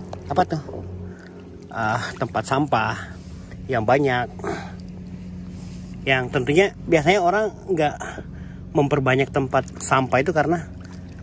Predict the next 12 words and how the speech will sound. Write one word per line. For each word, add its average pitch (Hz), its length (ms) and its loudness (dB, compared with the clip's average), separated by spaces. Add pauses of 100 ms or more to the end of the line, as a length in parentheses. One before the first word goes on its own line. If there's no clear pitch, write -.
(600)
dirasa 135 400 4
nggak, 143 320 0
nggak 139 160 4
apa 165 80 4
ya, 127 160 4 (1400)
nggak 131 240 4
cantik, 147 400 2
merusak 117 240 0
pemandangan 127 560 2
dan 120 160 0
segala 123 160 0
macamnya. 127 480 0